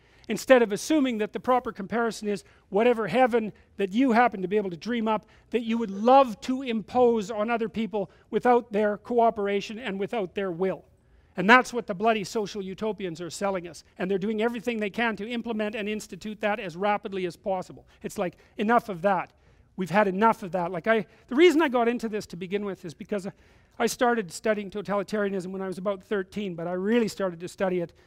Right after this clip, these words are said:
when I was about twenty-two. And I spent, like, fifteen, twenty thousand hours reading and writing about totalitarianism. Three hours a day for fifteen years. That was the first book I wrote. It just about bloody well killed me.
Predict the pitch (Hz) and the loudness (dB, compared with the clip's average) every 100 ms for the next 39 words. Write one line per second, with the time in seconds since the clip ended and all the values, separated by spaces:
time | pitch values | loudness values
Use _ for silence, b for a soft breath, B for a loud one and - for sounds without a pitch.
0 | b b b 196 190 175 190 185 - 202 | b b b -2 -2 -2 -4 -6 -6 -4
1 | 170 208 175 170 202 - - 202 175 165 | -4 -4 -4 -4 -6 -6 -2 -4 -4 -8
2 | 160 _ _ _ _ - 285 - 262 220 | -8 _ _ _ _ -2 -2 -2 -4 -2
3 | 185 - - 254 240 240 220 190 202 208 | -4 -6 0 2 2 2 2 2 0 2
4 | 185 156 - b b 180 254 233 208 196 | 0 -4 -10 b b 4 4 4 0 4
5 | 208 202 196 185 190 185 190 190 180 170 | 6 6 2 -2 -4 -6 -8 -4 -4 -2
6 | 202 190 170 156 b b - 294 277 262 | -4 -2 -4 -8 b b 0 6 8 8
7 | 247 220 220 208 196 b b 190 - 254 | 4 2 2 2 0 b b -10 -2 -2
8 | - 247 220 208 196 185 - 196 202 170 | -2 -4 -2 -2 -2 -4 -8 -6 -6 -8
9 | 190 220 190 208 214 202 165 147 139 b | -8 -6 -6 -4 -4 -4 -6 -8 -12 b
10 | 196 185 294 240 233 220 202 240 226 208 | -6 -2 -2 0 -2 -2 0 0 0 -4
11 | 175 - 247 214 180 | -4 -2 -2 -2 -6